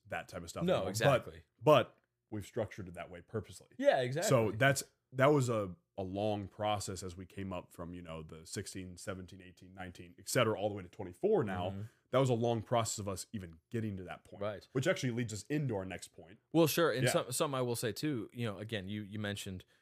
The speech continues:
Speaker 2: we have kind of formed our herd that way. We have
Speaker 1: Yeah.
Speaker 2: picked and cho-, chosen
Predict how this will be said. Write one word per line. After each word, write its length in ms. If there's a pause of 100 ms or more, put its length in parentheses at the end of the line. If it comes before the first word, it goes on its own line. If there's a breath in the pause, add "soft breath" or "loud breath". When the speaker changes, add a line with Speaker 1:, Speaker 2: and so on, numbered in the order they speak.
(180)
Speaker 2:
we 140
have 180
kind 140
of 80
formed 340
our 140
herd 320
that 160
way. 180
We 120
have 180
Speaker 1:
Yeah. 140
Speaker 2:
picked 280 (240)
and 140
cho-, 400
chosen 580